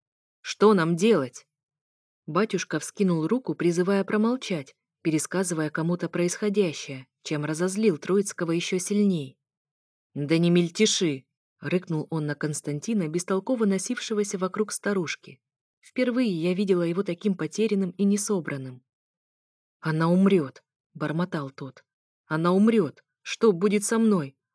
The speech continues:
А Баскервиль? Как вы смогли меня покинуть так рано, моя добрая хозяйка?" Дворецкий театрально протянул руки.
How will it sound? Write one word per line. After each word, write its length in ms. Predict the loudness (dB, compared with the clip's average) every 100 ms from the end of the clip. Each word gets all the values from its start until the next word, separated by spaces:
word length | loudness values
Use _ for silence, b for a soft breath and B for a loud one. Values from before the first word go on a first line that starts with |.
| 0
А 100 | 0
Баскервиль? 720 | 2 0 0 -2 0 -2 -4 _ _ _ 0
Как 220 | 0 2
вы 120 | 0
смогли 340 | 2 2 4
меня 240 | 6 6 4
покинуть 460 | 2 2 4 4
так 180 | 2 2
рано, 320 | 4 4 2
моя 240 | 2 2 4
добрая 420 | 6 6 4 4
хозяйка?" 720 | 4 2 4 2 -2 -8 -14 _ _ _ _ _ -8
Дворецкий 640 | -2 0 0 -4 -8 -6
театрально 580 | -4 -4 -4 0 0 0
протянул 500 | -6 -6 -4 -4 -4
руки. 400 | -6 -8 -18